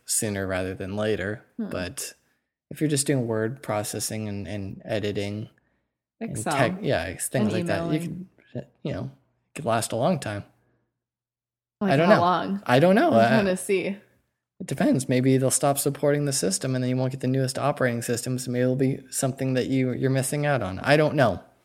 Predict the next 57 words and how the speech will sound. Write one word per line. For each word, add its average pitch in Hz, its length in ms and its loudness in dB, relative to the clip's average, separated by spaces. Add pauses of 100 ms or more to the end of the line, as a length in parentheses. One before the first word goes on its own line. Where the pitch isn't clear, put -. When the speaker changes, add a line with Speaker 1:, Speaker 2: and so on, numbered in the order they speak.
(280)
Speaker 2:
I 190 60 -8
guess 190 260 -2
we'll 214 120 0
see. 175 360 0 (600)
Speaker 1:
We 165 260 2
Speaker 2:
I'm 202 100 8
Speaker 1:
shall 247 100 8
Speaker 2:
gonna 190 120 6
Speaker 1:
see. - 80 0
Speaker 2:
see 214 120 4
how 208 220 8
long 202 180 4
this 208 140 2
computer 233 440 2
can 254 200 -2
last - 320 -4
for. 220 320 -8 (260)
Speaker 1:
Maybe 127 220 2
it 139 80 4
gets 151 180 -2
stolen. 147 380 2
Maybe 117 260 0
Speaker 2:
<laughs> - 0 -
Speaker 1:
someone 262 300 10
runs 262 240 10
it - 100 8
over. - 320 10
Speaker 2:
Maybe. 117 60 4
Speaker 1:
Maybe, 131 440 6
uh, 131 140 4
you 143 160 0
know, 143 460 0
something 139 380 -4
happens 139 360 -2
like 147 140 -4
that. - 280 -2
I 127 100 0
don't 135 120 0
know. 135 140 -2 (260)
Speaker 2:
Well, 208 160 0
I 214 120 4
mean, 240 180 6
if 240 100 4
that - 180 0
doesn't - 300 -4
<laughs> - 0 -
happen. - 380 -8 (580)
Speaker 1:
If - 160 -8
it 139 80 0
doesn't, 143 380 0
I, - 200 -10 (180)
I, - 80 -10 (200)
I 135 60 -4
don't 127 100 -2
know. 190 240 -2 (480)
Speaker 2:
Like, 208 120 0
I, 226 160 4